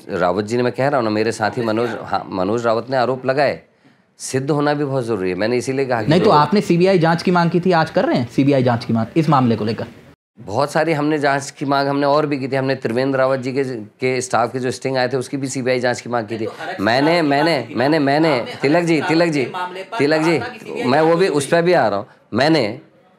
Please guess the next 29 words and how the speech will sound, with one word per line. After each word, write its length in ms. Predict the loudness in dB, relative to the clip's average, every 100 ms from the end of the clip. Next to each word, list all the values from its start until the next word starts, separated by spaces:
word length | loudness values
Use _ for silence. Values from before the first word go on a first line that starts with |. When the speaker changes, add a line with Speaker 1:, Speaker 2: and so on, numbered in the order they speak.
| _ 0
Speaker 1:
आर्बिट्रेशन 640 | 2 2 2 2 2 2
के 80 | 2
मामले 320 | 2 2 0
सीबीआई 340 | 0 0 0 0
को 100 | 0
देने 220 | 0 0
की 140 | 0
बात 220 | 0 0
की, 100 | 0
तो 100 | 0
मुख्यमंत्री 640 | 0 0 0 0 0 0 2
ने 120 | 0
हाउस 420 | 0 0 0 0
में 220 | 0 0
बयान 260 | 0 2 2
देने 160 | 0 -2
के 120 | -4
बाद, 180 | -6 -8 -6
जबकि 240 | -4 0
हाउस 300 | 0 0 0
में 100 | -2
कभी 460 | 0 0 0 -2 -8 -20 _
सत्य 300 | -4 -4 -2
से 80 | -2
परे 200 | 0 -2
चीज़ 240 | -2 -2
नहीं 140 | -2 -2
कही 120 | -4
जाती, 380 | -6 -10 -12